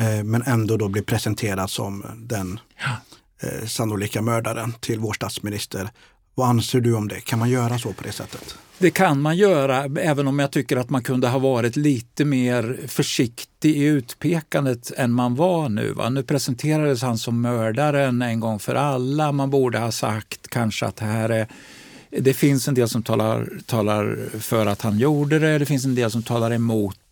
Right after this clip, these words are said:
Speaker 2: det, och han har inte fått någon, han har inte haft någon försvarare. Han har inte,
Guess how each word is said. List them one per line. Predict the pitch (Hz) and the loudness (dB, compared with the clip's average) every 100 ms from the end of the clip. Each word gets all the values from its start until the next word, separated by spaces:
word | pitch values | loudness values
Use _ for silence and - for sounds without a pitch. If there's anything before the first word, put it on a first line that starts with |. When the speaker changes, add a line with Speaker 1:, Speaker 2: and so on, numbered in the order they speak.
| _ | _
Speaker 2:
det, | 113 107 107 | -2 0 0
och | - 110 107 | 0 0 2
han | 110 | 0
har | 113 110 | 2 2
inte | 104 104 | 0 -2
fått | - 107 - | -2 -2 -2
någon, | 117 110 107 - - | -2 -2 -4 -8 -4
han | 113 | -2
har | 110 | 0
inte | 110 107 | -2 -2
haft | 110 - | -2 -2
någon | 104 | -4
försvarare. | 110 - 156 165 160 160 156 | -4 0 4 4 4 2 2
Han | 139 135 | 2 0
har | 131 | 0
inte, | 123 117 - 131 117 | 0 -2 -2 -2 -2